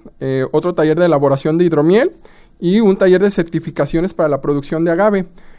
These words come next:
Eh, cabe mencionar que en los talleres que se presentan en estas ediciones, cualquier persona que asista al evento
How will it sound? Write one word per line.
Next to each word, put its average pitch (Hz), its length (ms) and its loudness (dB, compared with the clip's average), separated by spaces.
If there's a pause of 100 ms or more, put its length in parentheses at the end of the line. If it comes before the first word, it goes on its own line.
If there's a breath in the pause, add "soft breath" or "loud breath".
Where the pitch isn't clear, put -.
(180 soft breath)
Eh, 156 320 -2
cabe 208 200 2
mencionar 208 560 0
que 214 300 2
en 196 80 0
los 175 140 -2
talleres 175 380 -2
que 220 100 -6
se 202 140 -6
presentan 190 560 -4
en 165 80 -2
estas 185 300 -4
ediciones, 220 880 0
cualquier 185 480 -2
persona 190 460 -4
que 170 100 -6
asista 165 320 -6
al 165 80 -2
evento 170 500 -4